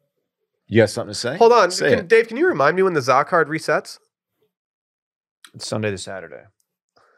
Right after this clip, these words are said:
Speaker 2: Okay. Okay.
Speaker 1: Guess what I did Sunday?
Speaker 2: Okay, I was gonna say, because
Speaker 1: I
Speaker 2: I
Speaker 1: played
Speaker 2: might have,
Speaker 1: my
Speaker 2: I might have been on Find Friends and I might have seen you somewhere, which means that you're not allowed to eat pizza for the rest of the week.
Speaker 1: I, I, I ran my, my za card back because, as you know, it, it resets, Dave. So I, I got,
Speaker 3: That's what I said.
Speaker 1: I got za Sunday too.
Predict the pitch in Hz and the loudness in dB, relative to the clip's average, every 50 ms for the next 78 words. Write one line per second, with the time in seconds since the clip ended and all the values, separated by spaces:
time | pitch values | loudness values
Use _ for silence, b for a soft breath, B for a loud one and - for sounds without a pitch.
0 | _ 147 143 175 170 165 - _ _ _ _ _ _ _ _ _ - 160 - 170 | _ -6 -4 -4 -4 -4 -6 _ _ _ _ _ _ _ _ _ -18 -8 -6 -6
1 | 160 165 - _ _ _ _ - 127 117 - 120 113 113 113 98 104 101 92 - | -6 -6 -10 _ _ _ _ 4 4 4 4 2 -2 0 -2 -2 -4 -6 -6 -6
2 | - 127 131 127 98 78 160 170 165 - 220 240 165 139 156 175 160 185 175 170 | -6 -6 -6 -6 -2 0 2 2 4 4 4 4 4 4 2 2 2 0 0 0
3 | 165 - 247 262 208 170 151 156 - 180 175 160 160 156 147 135 - - - - | 2 2 4 4 2 2 -2 -2 0 2 4 4 4 4 2 -2 -6 -8 -4 -2
4 | 156 - - 147 139 214 208 - - - - 190 208 233 269 262 247 214 233 220 | 0 2 4 4 6 6 4 2 0 -2 -2 -2 2 2 2 4 4 4 4 2
5 | 202 180 - 214 208 208 214 196 - 180 170 165 156 131 170 165 156 160 160 147 | 2 2 0 0 2 2 2 0 0 2 2 2 0 0 0 0 2 2 2 0
6 | 147 - - 220 247 254 220 - - 175 160 156 156 156 151 151 151 147 151 151 | 0 -2 -4 -4 -4 -4 -4 -4 0 0 0 0 2 2 2 4 2 2 0 -4
7 | - 175 165 160 160 147 - 165 147 143 135 143 196 269 392 403 381 247 214 202 | -4 -4 -2 -2 -2 0 2 2 2 2 2 0 0 2 2 2 2 2 2 0
8 | 170 180 160 160 - 170 170 160 - 151 - - 139 139 135 127 - 135 120 110 | 0 -2 -6 -4 -2 -2 -2 0 0 -2 -4 -2 0 0 0 0 -2 -4 -8 -8
9 | 110 107 - - 113 135 - 127 139 143 139 143 131 127 131 131 147 147 135 131 | -8 -8 -4 -2 -2 0 0 0 -2 -2 0 -2 -2 0 0 0 0 0 0 -2
10 | 123 113 90 - - 120 110 101 120 123 127 120 - 120 117 110 92 76 110 117 | -4 -4 -6 -6 -8 -6 -4 -2 0 0 0 -2 -2 -2 -4 -4 -2 -2 -2 -2
11 | 113 104 - 98 90 92 - - 104 110 101 98 113 117 120 113 95 92 - 101 | -2 -2 -6 -8 -12 -14 -10 -8 -6 -6 -6 -8 -8 -8 -8 -8 -8 -10 -12 -14
12 | 98 82 92 104 95 - - 127 123 98 85 - - 82 80 82 92 92 - - | -16 -14 -14 -12 -12 -8 -4 -2 -2 -2 -2 -6 -12 -14 -12 -12 -12 -12 -14 -14
13 | - - 98 92 92 87 73 73 98 92 104 98 90 - - - - 107 117 - | -10 -8 -6 -6 -6 -6 -8 -10 -10 -8 -8 -8 -8 -10 -14 -18 -16 -14 -14 -10
14 | 113 110 110 110 120 117 107 92 90 85 113 107 101 87 - - - 110 107 95 | -8 -8 -6 -6 -6 -6 -6 -6 -8 -6 -4 -4 -4 -4 -8 -10 -12 -14 -14 -14
15 | 90 85 87 - - 107 98 80 | -14 -14 -14 -16 -16 -16 -16 -16